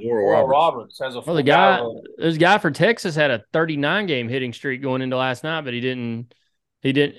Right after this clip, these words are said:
Speaker 3: he didn't extend his streak. He got walked, intentionally walked in his last at bat, and he was oh for three. <laughs>
Speaker 1: It's
Speaker 3: They
Speaker 1: like
Speaker 3: won.
Speaker 2: Came back
Speaker 3: I mean,
Speaker 2: and
Speaker 3: they
Speaker 2: won that
Speaker 3: won,
Speaker 2: game,
Speaker 3: so it
Speaker 2: too.
Speaker 3: didn't matter, but
Speaker 1: Some stat it said, I, I think it's the fourth longest hitting streak in, like, N C A A history,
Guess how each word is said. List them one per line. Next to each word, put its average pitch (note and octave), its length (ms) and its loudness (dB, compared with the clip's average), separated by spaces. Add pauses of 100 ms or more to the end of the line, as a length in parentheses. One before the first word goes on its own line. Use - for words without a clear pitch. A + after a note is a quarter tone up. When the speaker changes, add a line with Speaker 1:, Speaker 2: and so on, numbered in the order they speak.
Speaker 3:
he C#3+ 140 -2
didn't D#3+ 220 0
extend D#3+ 380 -4
his A#2+ 120 -6
streak. B2 240 -4
He C3 40 -6
got B2+ 220 -2
walked, C3+ 460 0 (160)
intentionally B2+ 480 -6
walked B2+ 360 0
in A#2 80 -6
his G#2 120 -8
last A2+ 280 -4
at - 120 -14
bat, A#2+ 220 -2
and A#2+ 80 -8
he A2 60 -8
was G#2 140 -10
oh A#2+ 140 -2
for - 180 -16
three. A2+ 400 -4 (380)
<laughs> - 100 -2 (1400)
Speaker 1:
It's - 160 2
Speaker 3:
They D4+ 160 4
Speaker 1:
like E4+ 140 8
Speaker 3:
won. A#3 160 6
Speaker 2:
Came A#3+ 160 6
back G#3 140 6
Speaker 3:
I - 20 6
mean, B3+ 140 6
Speaker 2:
and - 20 4
Speaker 3:
they C4 80 8
Speaker 2:
won B3+ 80 6
that C#4 80 6
Speaker 3:
won, A3+ 220 8
Speaker 2:
game, F#3+ 100 4
Speaker 3:
so F#3+ 120 0
it - 20 6
Speaker 2:
too. F#3 80 6
Speaker 3:
didn't E3+ 160 2
matter, A2+ 460 0
but A#2 340 -6 (240)
Speaker 1:
Some D3 120 2
stat A#2+ 280 0
it G2+ 100 -2
said, G#2 500 2
I, F#2+ 300 -4
I F#2+ 40 -6
think B2+ 220 -6
it's A#2+ 140 -4
the F#2 100 -10
fourth A2+ 400 -2
longest A2+ 380 -2
hitting G#2 240 -4
streak G#2 320 -4
in, F#2+ 80 -8
like, D#2 180 -10
N F#2 120 -4
C F#2 160 -4
A F2+ 180 2
A - 20 -4
history, F#2 520 -4